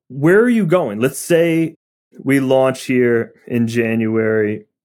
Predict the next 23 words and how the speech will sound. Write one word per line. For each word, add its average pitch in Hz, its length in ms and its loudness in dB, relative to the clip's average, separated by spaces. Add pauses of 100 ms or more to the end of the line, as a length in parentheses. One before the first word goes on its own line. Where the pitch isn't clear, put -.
We 120 100 -2
have 120 140 2
a 120 40 -6
successful 120 760 -4
launch. 107 600 -4 (280)
We 117 280 -2
drive 123 460 -2
our 123 420 0 (140)
email 120 360 2
list 113 320 -4
there. 113 500 -4 (260)
We 110 80 -4
drive 117 360 0
our 120 160 2
social 120 380 -6
media 117 400 -2
successfully. 113 920 -8 (400)
We 113 80 -4
stay 123 280 -4
in 123 120 0
touch 117 320 -6
with 113 160 -8
them. 113 460 -4